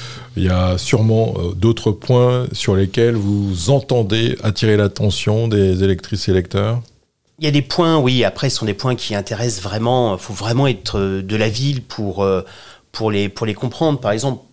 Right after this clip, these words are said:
Speaker 2: prenons le, le cimetière du quartier de Bazouges. Il y a eu des, il y a une ferme qui s'est agrandie, à juste titre, hein. Il y a eu un projet.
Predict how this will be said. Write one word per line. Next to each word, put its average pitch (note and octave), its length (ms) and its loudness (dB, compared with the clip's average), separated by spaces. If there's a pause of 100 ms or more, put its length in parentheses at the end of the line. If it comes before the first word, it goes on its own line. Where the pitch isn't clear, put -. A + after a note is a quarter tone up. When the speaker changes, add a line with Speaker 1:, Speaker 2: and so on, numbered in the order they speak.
Speaker 2:
prenons D#3 480 0
le, A2 360 -6
le A2+ 220 -8
cimetière C3+ 500 -2
du G#2+ 220 -10
quartier - 380 -6
de B2 100 -2
Bazouges. G#2+ 540 -4 (1040)
Il A#2 120 -2
y A2+ 80 2
a A#2+ 60 4
eu C#3+ 160 4
des, G#2+ 580 0
il G2 80 -4
y G2+ 60 -2
a G2+ 40 0
une G2 100 -4
ferme G3 360 2
qui - 120 -4
s'est - 120 -4
agrandie, A2 420 -2
à C3 60 2
juste G2+ 280 -4
titre, - 340 -4
hein. C3 260 2
Il G#2 140 -4
y G#2+ 40 -2
a G#2+ 40 0
eu G2+ 120 -2
un G2 140 0
projet. B2 580 -2